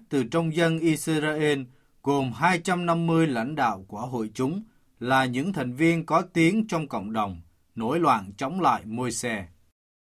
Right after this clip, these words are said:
Họ tụ tập lại để chất vấn Môi-se và Aaron. Họ nói với hai ông, "Các ông thật quá đáng, cả hội chúng đều là dân thánh,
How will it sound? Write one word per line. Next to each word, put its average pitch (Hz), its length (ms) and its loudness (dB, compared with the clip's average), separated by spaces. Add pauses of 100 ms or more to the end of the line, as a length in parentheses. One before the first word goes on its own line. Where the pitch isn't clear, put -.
(280)
Họ 156 240 4
tụ 160 220 0
tập - 280 0
lại 135 260 4
để 120 240 -2
chất 208 280 -2
vấn 196 340 0
Môi-se 175 480 2
và 117 180 -4
Aaron. 143 600 0 (160)
Họ 113 240 -2
nói 127 280 2
với 185 280 -2
hai 160 200 0
ông, 143 320 0 (580)
"Các 247 200 2
ông 196 300 4
thật 131 280 -4
quá 190 180 4
đáng, 190 340 4 (380)
cả 139 140 4
hội 170 320 4
chúng 214 340 2
đều 160 200 4
là 135 260 6
dân 156 340 -2
thánh, 160 280 0